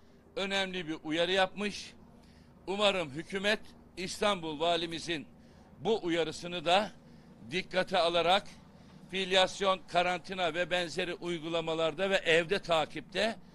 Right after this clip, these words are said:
gerekli özeni gösterir. covid tespiti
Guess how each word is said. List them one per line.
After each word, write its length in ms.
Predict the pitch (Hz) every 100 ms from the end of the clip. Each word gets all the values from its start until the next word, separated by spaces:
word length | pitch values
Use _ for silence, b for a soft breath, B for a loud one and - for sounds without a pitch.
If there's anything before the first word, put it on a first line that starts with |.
| B B B -
gerekli 460 | 170 180 - 202 -
özeni 580 | 160 151 160 202 233 - - -
gösterir. 500 | 139 143 - 131 107 - - - - - - B B B B B - - -
covid 240 | 214 196
tespiti 680 | - 196 - 180 - 180